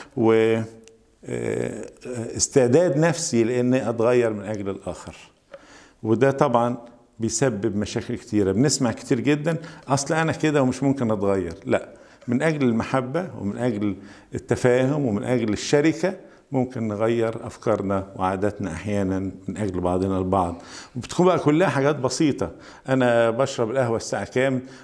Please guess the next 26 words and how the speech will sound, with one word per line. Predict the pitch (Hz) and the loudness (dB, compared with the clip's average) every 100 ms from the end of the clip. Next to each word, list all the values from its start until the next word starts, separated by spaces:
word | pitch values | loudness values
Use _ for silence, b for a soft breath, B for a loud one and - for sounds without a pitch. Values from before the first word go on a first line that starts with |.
| B | B
أنا | 127 | -2
بصحى | 113 123 - 101 | 0 -2 -4 -8
في | 110 | -4
الوقت | 110 104 | -4 -4
الفلاني؟ | 101 - 113 139 135 131 131 B B | -10 -6 -2 -2 -2 -4 -6 B B
أنا | 127 120 113 110 | -2 2 2 2
بعمل | 117 120 117 - - - | 2 2 0 -6 -18 -4
كل | 156 175 135 | -2 0 -2
هذه | 135 127 147 | -2 0 0
الأمور | 143 117 135 135 | 0 0 0 -2
قابلة | 135 123 120 123 151 110 | -2 0 0 0 0 -2
للت-، | 98 101 - B - | -4 -8 -10 B 0
زي | 127 175 | 2 2
ما | 143 | 2
تعودنا | 135 110 117 143 123 110 | 0 0 0 0 -2 -2
على | 104 117 107 | -2 -2 -2
هذه | 117 113 135 | -4 -2 -2
الأمور | 131 135 160 143 | -2 -2 -2 0
نستطيع | 113 - 110 - 120 | -2 -2 -4 -2 -2
أن | 110 | -2
نعتاد | 107 101 - 143 117 | 0 -2 0 0 0
على | 101 113 110 | 0 0 -2
أخرى، | 101 - - 156 - B B B | -6 -8 -4 -2 -2 B B B
أمور | 117 135 151 170 | 0 2 2 0
أخرى | - 135 | 0 0
لكي | 117 - 127 135 127 | -2 0 0 0 -4